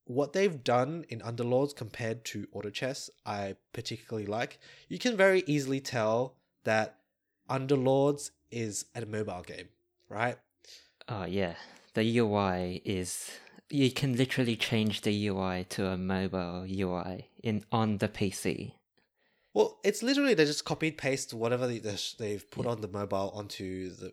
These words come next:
Speaker 1: the computer screen. Like, there's a needless amounts of, like, menus that you need to click on. And, like, if you
Speaker 2: Yeah.
Speaker 1: ever, if you looked at Teamfight Tactics, right? So Teamfight Tactics is the, the auto chessy game. Okay,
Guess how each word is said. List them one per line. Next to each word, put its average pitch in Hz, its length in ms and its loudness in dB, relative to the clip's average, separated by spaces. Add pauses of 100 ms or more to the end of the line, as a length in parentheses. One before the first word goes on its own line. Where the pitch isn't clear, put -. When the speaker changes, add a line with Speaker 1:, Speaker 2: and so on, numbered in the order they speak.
Speaker 1:
the 95 80 -14
computer 131 320 -6
screen. 92 340 -10 (420)
Like, 131 260 2 (280)
there's 123 280 -2
a 120 80 -2
needless 120 600 0
amounts 107 300 -6
of, 98 100 -8
like, 95 180 -8
menus 92 760 -12
that 90 140 -8
you 90 60 -14
need 90 200 -14 (140)
to 101 80 -20
click - 340 -10
on. 92 600 -6 (400)
And, 107 120 -8
like, 104 280 -6
if 139 80 -4
you 196 80 2
Speaker 2:
Yeah. 190 140 6
Speaker 1:
ever, 208 140 4
if 170 140 -2
you 226 60 2
looked 262 160 0
at 165 120 2
Teamfight 143 380 2
Tactics, - 400 -2
right? 98 180 -4 (240)
So 131 160 -4
Teamfight 180 340 0
Tactics 139 340 -2
is - 220 -8
the, 113 180 -12 (220)
the 107 340 -2 (160)
auto 127 240 4
chessy 117 380 0
game. 98 440 2 (300)
Okay, 165 260 10